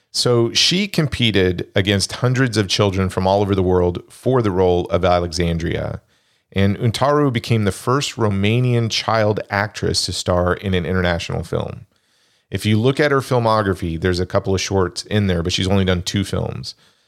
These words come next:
The Fall in two thousand six and The Dowry in two thousand eleven. We will talk about her in, in great depth <laughs> when we share our thoughts of the film. I guarantee it.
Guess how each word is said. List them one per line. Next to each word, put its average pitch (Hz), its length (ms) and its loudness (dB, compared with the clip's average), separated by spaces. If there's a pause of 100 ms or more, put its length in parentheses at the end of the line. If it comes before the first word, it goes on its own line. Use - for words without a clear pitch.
(140)
The 92 80 -6
Fall 113 320 0
in 117 80 0
two 117 160 -2
thousand 98 280 0
six - 520 -2 (560)
and 92 140 -2
The 90 40 0
Dowry 92 440 2
in 85 80 -4
two 95 100 -4
thousand 82 280 0
eleven. 80 460 -8 (760)
We 123 160 0
will 151 220 2
talk 139 360 -2
about 92 280 0
her 87 460 -2 (600)
in, 95 340 -2
in 92 220 -4
great 107 420 -2
depth 135 400 -2
<laughs> 117 220 -4
when 151 180 2
we 143 80 2
share - 360 2
our 113 100 4
thoughts 92 280 0
of - 40 -8
the 87 80 -4
film. 87 260 0
I 80 80 -4
guarantee 87 560 0
it. - 140 -8